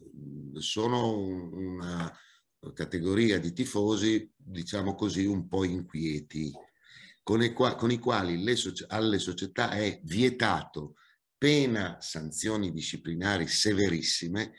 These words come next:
La Juventus ebbe un problema qualche anno fa, eh,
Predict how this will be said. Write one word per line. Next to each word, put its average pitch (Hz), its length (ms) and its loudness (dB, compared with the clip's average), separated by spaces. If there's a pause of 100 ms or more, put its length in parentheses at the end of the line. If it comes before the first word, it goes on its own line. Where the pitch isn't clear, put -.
(440)
La 80 100 -6
Juventus 90 600 0
ebbe 80 260 -2
un 76 260 -4
problema 82 640 0 (240)
qualche 82 300 -6
anno 90 180 -2
fa, 107 400 -2 (540)
eh, 71 300 -8